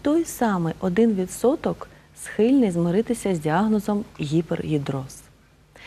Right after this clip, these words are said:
Іноді хворий не може взяти в руки ручку і навіть друкувати на клавіатурі. Намагається уникати рукостискань і тісних контактів з іншими людьми. Фахівці вважають, що гіпергідроз виникає під час статевого дозрівання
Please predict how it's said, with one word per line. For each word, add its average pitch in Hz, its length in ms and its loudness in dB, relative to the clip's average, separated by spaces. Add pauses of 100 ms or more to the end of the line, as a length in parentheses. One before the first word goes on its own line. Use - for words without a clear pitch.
(180)
Іноді 175 420 4 (160)
хворий 247 360 4
не 240 120 6
може 269 260 4
взяти 226 340 2
в 196 80 -2
руки 220 300 0
ручку 196 480 -2
і 208 100 0
навіть 202 360 2
друкувати 190 580 0
на 165 140 0
клавіатурі. 160 680 -2 (480)
Намагається 233 540 4
уникати 220 680 0
рукостискань 196 840 -2
і 170 60 -10
тісних 175 400 -6
контактів 156 540 -4
з 143 60 -4
іншими 151 360 0
людьми. 143 320 -4 (880)
Фахівці 196 360 0
вважають, 202 440 2
що - 140 -4
гіпергідроз 214 680 2
виникає 220 440 2
під 202 220 -4
час 226 280 0
статевого 175 520 -2
дозрівання 165 640 -2